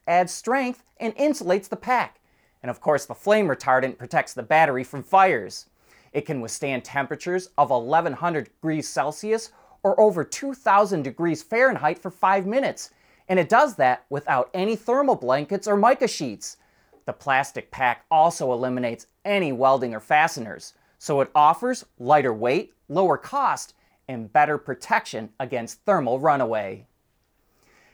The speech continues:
Cadillac showed off the final design of its hybrid race cars that will compete in the imsa and F I A World Endurance Series. The liveries of the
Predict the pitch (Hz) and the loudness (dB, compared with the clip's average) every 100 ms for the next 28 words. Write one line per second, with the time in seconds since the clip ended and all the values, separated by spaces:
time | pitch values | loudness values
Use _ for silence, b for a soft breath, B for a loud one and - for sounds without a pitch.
0 | _ - 170 160 147 123 - - 170 165 | _ 0 4 4 4 2 2 -2 0 6
1 | 151 151 123 - - 156 170 147 131 117 | 6 6 0 -6 0 2 2 -2 -4 2
2 | 143 151 113 135 113 - - 175 156 117 | 2 2 -2 -4 -4 -10 0 0 0 -2
3 | 151 240 - 127 98 127 - b b - | -2 -2 -6 -2 -2 -2 -10 b b 2
4 | 220 208 208 160 - 269 254 - 160 135 | 4 4 0 -4 -4 -8 -6 -4 -4 -4
5 | - 285 277 - 147 - 156 135 - 214 | -4 -4 -4 2 2 0 -8 -10 -4 -4
6 | 233 165 165 151 214 190 131 151 160 175 | -4 -2 0 0 0 0 0 2 2 2
7 | 165 202 262 247 - 180 139 110 87 - | 0 2 0 0 -6 -4 -4 -4 -8 -10
8 | - _ _ _ - 131 123 175 151 135 | -12 _ _ _ -4 -4 2 2 2 -2
9 | 120 123 104 131 | -2 -4 -4 -4